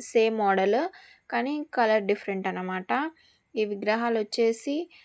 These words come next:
ఆ, నైన్ థౌజండ్ నుంచి స్టార్ట్ అవుతున్నాయి. ఆ,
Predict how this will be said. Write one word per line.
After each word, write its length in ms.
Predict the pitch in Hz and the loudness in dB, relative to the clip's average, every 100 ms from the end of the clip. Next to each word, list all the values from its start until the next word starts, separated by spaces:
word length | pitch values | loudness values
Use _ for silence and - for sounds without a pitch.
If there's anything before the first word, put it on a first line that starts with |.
| _ _ - | _ _ -10
ఆ, 240 | 220 220 | -6 -4
నైన్ 360 | 214 208 214 214 | -2 0 0 0
థౌజండ్ 400 | 208 208 220 220 | 0 0 -2 -4
నుంచి 220 | 226 247 | -6 -6
స్టార్ట్ 300 | 240 208 196 | -6 -4 -2
అవుతున్నాయి. 540 | 190 185 190 214 359 - _ _ _ 247 | -2 -4 -4 -4 -4 -8 _ _ _ -8
ఆ, 380 | 226 220 220 | -6 -4 -4